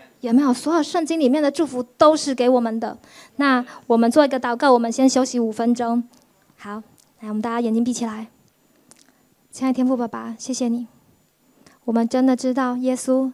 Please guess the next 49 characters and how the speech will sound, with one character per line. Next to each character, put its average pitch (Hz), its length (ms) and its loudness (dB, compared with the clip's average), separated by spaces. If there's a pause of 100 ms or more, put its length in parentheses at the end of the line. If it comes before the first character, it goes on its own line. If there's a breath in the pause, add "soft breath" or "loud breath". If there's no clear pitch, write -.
(100)
你 226 100 -6
在 269 160 -2
十 262 200 -4
字 311 160 0
架 285 220 2
上 254 300 0 (320 soft breath)
已 240 80 -6
经 285 180 -2
成 233 300 -4
就 262 160 0
了 233 120 0
一 233 60 -6
切， 233 320 -4 (320 loud breath)
你 269 120 2
已 - 20 2
经 277 180 0
代 277 160 2
替 285 160 0
我 262 160 4
们 233 260 -4 (840 soft breath)
完 247 280 2
成 254 300 0
了 254 140 2
律 269 200 2
法 240 200 -4
所 254 200 -2
有 262 140 0
公 302 320 2
正 302 220 0
的 247 140 -2
要 277 220 -4
求， 220 340 -4 (180 loud breath)
所 - 140 2
以 294 40 10
我 277 100 8
们 240 140 2
现 269 200 0
在 269 140 2
非 320 260 4
常 285 180 0
的 254 100 2
确 285 180 2
认， 269 140 4
我 240 60 0
们 240 160 0
就 269 180 6
是 269 320 0
义 269 220 6
人。 233 320 -4